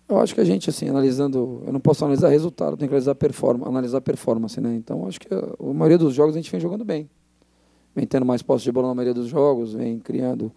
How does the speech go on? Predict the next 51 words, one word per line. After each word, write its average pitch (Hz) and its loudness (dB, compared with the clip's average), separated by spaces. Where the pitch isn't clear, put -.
é, 117 -2
finalizando 127 2
quase 135 2
todos 127 -6
os 120 -10
jogos 131 0
mais 127 -2
que - -4
o - 2
adversário, 123 0
não 127 0
em 123 -2
todos, 139 -2
mas 127 -16
na 131 -8
maioria 127 4
acho 120 -2
que - -8
a - -4
gente - -10
tem 135 -8
finalizado 123 -6
mais 127 -4
que - -20
os - -8
adversários. 127 -6
Temos 123 0
tido 120 2
um - -18
controle - 2
bom 131 4
do 127 4
jogo, 120 4
temos, - -12
né, 117 -8
às 117 -2
vezes 123 2
sendo 127 -2
mais 131 0
efeti-, - -4
mais, 123 -2
temos 123 2
mais 131 6
volume, 127 4
mais 127 0
volume 135 2
de 123 -4
jogo 131 4
que 151 -10
o - -6
adversário. 131 -2